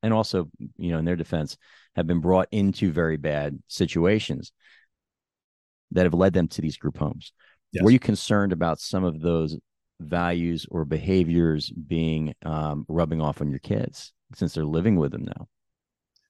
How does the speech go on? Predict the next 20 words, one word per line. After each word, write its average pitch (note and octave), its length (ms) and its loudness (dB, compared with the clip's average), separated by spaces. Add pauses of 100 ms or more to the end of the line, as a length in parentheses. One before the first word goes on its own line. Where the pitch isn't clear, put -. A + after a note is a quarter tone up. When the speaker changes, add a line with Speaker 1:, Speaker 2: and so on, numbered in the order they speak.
(220)
Speaker 2:
Yes. - 340 -2 (220)
Yeah. F#2+ 200 -4
I C#3+ 140 2
mean, D#3+ 100 6
that, F3 140 2
that, C#3+ 200 4
that C#3 60 6
was C#3 160 6
a B2+ 60 0
concern. B2 480 2 (320)
You C3 80 0
know, C3 60 2
when C#3+ 160 2
you C3+ 100 0
first - 520 -4 (560)
do A#2+ 140 6
something G#2 320 2
like F2 200 -2
this, F#2+ 360 -2
you, - 140 -10